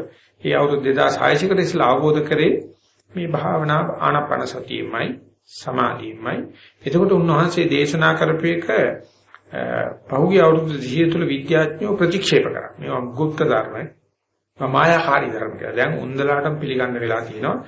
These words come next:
ඒ නිසා ආනාපානෙ මේ වැඩ සියල්ල කරන්නත් පුළුවන්. බුදුහාමුදුරෝ දේශනා කළ තියෙන සියල්ල දැකලා මුල සිට අග දක්වා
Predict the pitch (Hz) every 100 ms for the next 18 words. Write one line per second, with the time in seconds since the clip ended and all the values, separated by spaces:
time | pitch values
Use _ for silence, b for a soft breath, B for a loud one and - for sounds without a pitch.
0 | B B - 139 135 143 131 180 - _
1 | _ _ - 117 147 151 147 139 127 120
2 | 120 120 113 123 110 101 - 147 170 165
3 | 165 165 170 165 - _ _ _ - 135
4 | 160 135 131 127 123 120 - 120 117 101
5 | 104 104 - 117 98 80 - 123 165 156
6 | 151 151 147 147 147 139 139 139 139 143